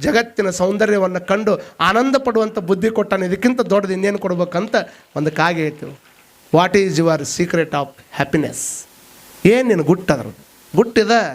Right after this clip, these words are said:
ಇಲ್ಲಾರದ್ದನ್ನು ಐತಂತ ಬದುಕೋದು ಅಟ್ಟ. ಭಗವಂತ ಕೇಳಿದಾಗ ಇದನ್ನ ಹೇಳ್ತದು.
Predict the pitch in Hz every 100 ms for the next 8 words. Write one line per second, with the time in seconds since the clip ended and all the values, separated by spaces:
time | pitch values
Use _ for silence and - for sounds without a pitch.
0 | 135 165 214 247 254 233 277 269 226 233
1 | 247 254 233 220 233 214 185 226 208 -
2 | _ _ _ 165 180 220 233 220 208 208
3 | 202 196 220 247 226 226 190 143